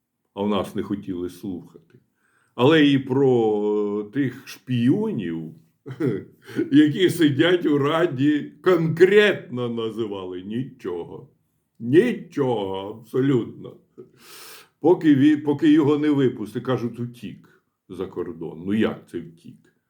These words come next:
Випустили його, так, хтось. Фантастика! І що ж народ пише? От я дивлюся на повідомлення про те, що,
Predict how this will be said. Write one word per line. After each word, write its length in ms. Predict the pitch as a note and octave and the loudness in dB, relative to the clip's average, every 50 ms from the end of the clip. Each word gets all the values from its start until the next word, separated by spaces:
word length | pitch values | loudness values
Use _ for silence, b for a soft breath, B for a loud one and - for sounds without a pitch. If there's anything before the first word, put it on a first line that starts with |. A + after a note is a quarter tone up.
| _ _ _ _ | _ _ _ _
Випустили 920 | - D3 G#3+ C4 A#3+ G#3 - - A#2+ G#2 - - - - F#2 F#2 G2 G2+ | -2 0 4 4 4 4 2 -2 -6 -8 -8 -12 -10 -10 -8 -6 -6 -6
його, 440 | - C#3 A2+ G2+ - G2+ G2 - - - - | -4 -4 -6 -4 -6 -8 -10 -12 -16 -18 -14
так, 320 | - D#3 - - - - _ | -12 -10 -10 -10 -12 -16 _
хтось. 760 | _ - _ _ - D3 B2 F#2+ F#2+ - - _ _ _ _ - - - - - _ _ _ _ _ _ _ _ _ B B B B B B B B B B B _ | _ -20 _ _ -4 -2 -2 -2 -6 -10 -14 _ _ _ _ -16 -14 -14 -14 -16 _ _ _ _ _ _ _ _ _ B B B B B B B B B B B _
Фантастика! 1120 | _ F#3+ A#3+ D#4 A#3+ - - - C3 G2+ E2+ E2 D#2+ - - _ - - _ - E2 D#2+ _ _ _ _ _ _ _ _ _ _ _ _ | _ -2 -2 -2 -4 -6 -6 -6 -6 -4 -4 -8 -12 -14 -20 _ -20 -20 _ -20 -20 -20 _ _ _ _ _ _ _ _ _ _ _ _
І 100 | - C3+ | -2 -2
що 180 | C3 - B3 G#3+ | 2 2 2 4
ж 80 | G3+ A3+ | 4 6
народ 540 | G#3 G3 F#3 E3 C#3 A#2+ G#2 - - - | 6 6 6 4 4 2 0 -4 -10 -14
пише? 380 | _ A2 G2+ F#2+ - - - A#2+ | _ -10 -8 -8 -10 -12 -16 -16
От 260 | - F#2 F2+ - - | -16 -16 -16 -12 -10
я 100 | G2+ G2 | -10 -8
дивлюся 640 | F#2+ G2+ G#2+ G#2 G2 F#2+ F#2 E2+ E2 - F2 E2+ E2+ | -6 -6 -6 -6 -6 -6 -8 -10 -10 -12 -12 -12 -12
на 280 | E2+ F2 F2 F2+ F2 - | -12 -14 -14 -14 -16 -14
повідомлення 1000 | _ - A2+ G#2+ A2 A2 G2+ G#2 G2+ F#2+ F#2 F2+ E2+ F2+ E2+ E2+ F2 E2+ E2 E2 | _ -6 -2 0 0 0 0 2 0 0 0 0 -2 -4 -6 -6 -8 -10 -10 -10
про 420 | E2 - F#2 F#2 F2+ F2 F2 E2 | -12 -10 -8 -6 -6 -4 -6 -8
те, 320 | E2+ - G2 F#2+ F2+ E2+ | -8 -8 -6 -4 -4 -6
що, 640 | E2 - - - - E2+ E2+ E2 E2 E2+ E2+ E2+ - | -8 -12 -16 -10 -10 -8 -8 -6 -8 -8 -8 -10 -12